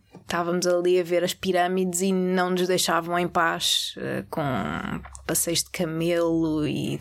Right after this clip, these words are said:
queriam mostrar-nos poses para tirar fotos e depois pediam dinheiro. Qualquer coisinha estavam sempre a pedir dinheiro ou a vender coisas e, portanto, foi ali um, um amor-ódio ao, ao Egito. Ahm, e depois a sensação de,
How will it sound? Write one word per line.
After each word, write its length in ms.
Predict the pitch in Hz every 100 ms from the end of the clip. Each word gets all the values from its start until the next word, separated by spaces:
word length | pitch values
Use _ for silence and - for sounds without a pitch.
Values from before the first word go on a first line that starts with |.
| -
queriam 320 | - 185 175 165 165 170
mostrar-nos 540 | 180 - 180 180 175 -
poses 400 | - 170 170 -
para 160 | 175
tirar 240 | 175 165 160
fotos 480 | - 165 160 156
e 60 | 170
depois 260 | 170 165 -
pediam 340 | 170 175 160
dinheiro. 720 | 170 170 175 180 175 165 160 185 - - - - -
Qualquer 300 | - 196 202
coisinha 480 | 190 190 180 196 180
estavam 260 | 175 170 175
sempre 320 | - 170 165
a 60 | 156
pedir 220 | 175 165
dinheiro 400 | 165 175 175 175
ou 80 | 170
a 20 |
vender 300 | 175 170 165
coisas 520 | - 190 190 202 196 - - -
e, 60 | 208
portanto, 360 | - 214 196
foi 200 | - 202
ali 240 | 202 190 190
um, 440 | 190 185 180 175 -
um 140 | 214
amor-ódio 760 | 214 196 196 185 175 170 175 190 _ -
ao, 80 | 175 165 160 156 -
ao 120 | 180
Egito. 520 | 175 165 185 185 220 214 - _ _ _ _ - - 202
Ahm, 640 | 196 190 196 196 202 202 -
e 100 | 240
depois 320 | 240 - 226 214
a 60 |
sensação 580 | 196 226 233 226 - 196
de, 400 | 180 175 196